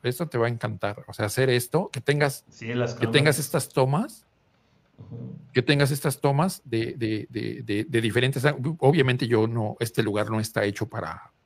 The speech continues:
Speaker 1: es mi apartamento,
Speaker 2: Ujú.
Speaker 1: pero lo adapté más o menos para que tuviera varias tomas, esa cámara, esta cámara y esta cámara. Y este,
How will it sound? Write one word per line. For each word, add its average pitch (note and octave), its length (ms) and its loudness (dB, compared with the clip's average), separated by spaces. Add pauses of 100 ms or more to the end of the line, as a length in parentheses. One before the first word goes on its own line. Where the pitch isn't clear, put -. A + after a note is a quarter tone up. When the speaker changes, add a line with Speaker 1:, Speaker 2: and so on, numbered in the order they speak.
(140)
Speaker 1:
es G#2 120 -6
mi G#2+ 100 0
apartamento, G#2 560 0
Speaker 2:
Ujú. - 300 -14 (280)
Speaker 1:
pero G#2 200 4
lo A2 100 4
adapté G#2+ 380 2
más A#2 200 0
o C3+ 40 2
menos B2 280 0
para F2 220 -4
que F2 240 -14 (100)
tuviera A2+ 380 2
varias A2 300 2
tomas, B2 340 0
esa - 180 -8
cámara, D3+ 580 2
esta A2+ 220 -10
cámara C#3+ 320 -2
y B2 80 -6
esta - 160 -8
cámara. D3 360 -2 (600)
Y C#3+ 180 6
este, A2+ 680 2